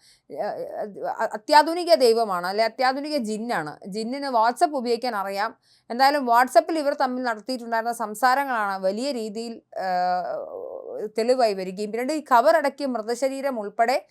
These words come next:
തിരിച്ചെടുത്ത് അന്വേഷിച്ചു. ആ, തിരിച്ചെടുത്ത് പോസ്റ്റ്മോർട്ടം നടത്തി. പോസ്റ്റ്മോർട്ടം നടത്തിയ മാത്രം ആന്തരിക അവയവങ്ങളെല്ലാം തന്നെ ലാബിലേക്ക് പരിശോധനയ്ക്ക് അയച്ചു. പോസ്റ്റ്മോർട്ടത്തിൽ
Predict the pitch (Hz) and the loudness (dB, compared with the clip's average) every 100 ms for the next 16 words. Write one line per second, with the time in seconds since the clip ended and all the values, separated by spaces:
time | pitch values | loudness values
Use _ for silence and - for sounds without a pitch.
0 | _ _ _ - 226 262 339 302 311 330 | _ _ _ -2 -2 0 6 6 6 2
1 | 339 - 196 202 233 277 247 185 147 _ | 0 0 -4 -2 0 -2 -2 -8 -12 _
2 | _ _ _ - 220 233 269 262 294 277 | _ _ _ -2 0 0 -2 0 0 0
3 | 262 233 233 294 285 277 277 269 262 311 | -2 0 2 2 2 0 2 0 0 -2
4 | 359 _ 220 - 254 262 262 247 254 247 | -4 _ -8 -4 0 0 0 -2 -2 0
5 | 247 208 208 240 254 254 254 214 220 233 | 2 2 0 -2 2 2 2 2 0 0
6 | 254 240 220 240 240 240 233 202 202 233 | 0 0 0 -2 -4 -4 0 0 2 0
7 | 233 233 214 185 208 240 247 226 226 269 | -2 -2 -4 -2 -4 -4 -2 -4 -4 -2
8 | 262 285 277 262 262 247 | -4 -2 -4 -2 -2 -2